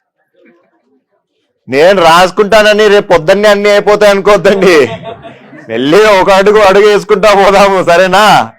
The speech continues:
బో వచ్చినాడు, ఊపుకుంటా మైక్ లో మాట్లాడినాడు, పోయినాడు అనుకోవద్దండి. ఒకటొకటి చేసుకుంటా పోదాం ఊరికి, సరేనా? ఇంకేమైనా మాట్లాడతారా?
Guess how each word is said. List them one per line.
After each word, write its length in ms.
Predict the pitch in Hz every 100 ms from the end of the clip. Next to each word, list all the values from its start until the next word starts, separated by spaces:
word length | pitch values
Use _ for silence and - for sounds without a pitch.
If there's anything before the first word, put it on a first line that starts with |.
| _ _ -
బో 100 | 175
వచ్చినాడు, 680 | 196 - 196 214 214 208 202
ఊపుకుంటా 320 | 190 202 202
మైక్ 260 | 190 196 196
లో 80 |
మాట్లాడినాడు, 600 | 196 196 190 202 202 202
పోయినాడు 360 | 196 196 208 202
అనుకోవద్దండి. 760 | 196 185 202 175 185 156 117 - 104
ఒకటొకటి 520 | 95 151 240 254 208
చేసుకుంటా 480 | 190 190 202 196 214
పోదాం 380 | 185 190 185
ఊరికి, 520 | 165 190 185 160 117 - _ _ _ _ _ -
సరేనా? 440 | 135 151 202 160 - _ _ _ _ 226 233 240 233 _ _ _ _ _ _ _ _
ఇంకేమైనా 300 | 240 175 190
మాట్లాడతారా? 720 | 185 190 190 190 208 208 220